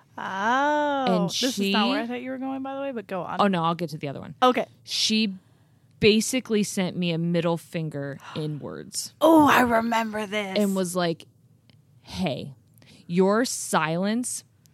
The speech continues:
Speaker 2: in public
Speaker 1: Yes.
Speaker 2: says more than your private activism.
Speaker 1: Yes.
Speaker 2: So if you're gonna be an ally in the shadows, like,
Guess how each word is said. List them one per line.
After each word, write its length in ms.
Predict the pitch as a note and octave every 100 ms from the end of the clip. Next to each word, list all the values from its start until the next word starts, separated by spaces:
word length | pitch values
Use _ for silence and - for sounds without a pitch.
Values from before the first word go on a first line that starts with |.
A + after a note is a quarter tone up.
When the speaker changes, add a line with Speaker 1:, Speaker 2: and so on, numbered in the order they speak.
| _ _ _ _ _ _ _ _
Speaker 2:
in 220 | - F#3+ E3+
public 760 | E3+ D#3+ F3 G3+ A#3 - - -
Speaker 1:
Yes. 540 | A3 F3+ F#3+ - - _ _ _ _ _ _
Speaker 2:
says 400 | - G#3+ F#3+ F3
more 320 | F3+ F3 F3
than 180 | F3+ E3+
your 120 | D#3+
private 500 | D3+ F#3 D#3+ D3+ D3+ -
activism. 680 | B2+ - D3+ - - - G3+
Speaker 1:
Yes. 320 | G#3 G#3 F#3
Speaker 2:
So 160 | F3+ F#3
if 160 | F3+ F3+
you're 300 | E3 G3 A#3+
gonna 180 | D4+ A#3+
be 300 | F#3+ G#3+ G3+
an 100 | F#3+
ally 440 | D3 E3 F3 F3+
in 120 | F3 E3+
the 80 |
shadows, 720 | D3+ D#3+ C#3+ D3 F3 G3 G3+ -
like, 280 | F3+ F3